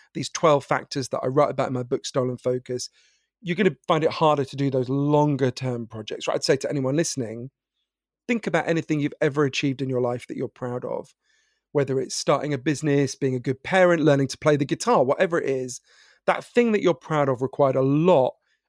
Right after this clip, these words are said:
of sustained long-term focus. And when your ability to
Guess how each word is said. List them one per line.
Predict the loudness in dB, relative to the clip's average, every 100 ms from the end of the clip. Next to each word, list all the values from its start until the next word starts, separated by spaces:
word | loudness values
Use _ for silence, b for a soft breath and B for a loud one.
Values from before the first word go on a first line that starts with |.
| -12
of | -8
sustained | -4 0 0 0 2
long-term | 0 0 -4 -8 -6
focus. | -6 -8 -10 -14 -14 b b b -2
And |
when | 2
your | 4
ability | 6 4 2 0 0 0 -4 -12 _ _ b b _
to | 2 4 6 2